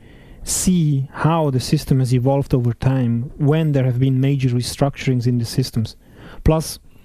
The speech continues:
of course, you can always add additional information on top of that. So, for example, you could use colors to denote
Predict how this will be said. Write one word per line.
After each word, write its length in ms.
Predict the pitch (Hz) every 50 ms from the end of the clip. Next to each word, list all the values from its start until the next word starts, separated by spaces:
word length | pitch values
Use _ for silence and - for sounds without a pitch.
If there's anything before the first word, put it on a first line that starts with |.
| _ - - - - -
of 140 | - 147 -
course, 200 | - 180 180 151
you 60 | 151
can 120 | - 147 139
always 300 | 143 143 143 135 117 -
add 380 | 143 160 151 147 139 123 - - - - - - -
additional 480 | - 160 123 123 165 - - - 147 139
information 580 | 139 139 123 - 135 127 131 143 135 - - 123
on 100 | 117 117
top 240 | - 147 139 - -
of 120 | 113 107
that. 160 | 113 117 107 - - - - - - - - -
So, 120 | - - -
for 160 | - 139 127
example, 440 | 127 - - 151 151 151 - 135 127
you 80 | 127
could 200 | 123 - 135 120
use 180 | 120 123 117 -
colors 460 | - - - 147 139 127 127 120 -
to 100 | - 135
denote 480 | 123 123 127 131 131 127 127 120 -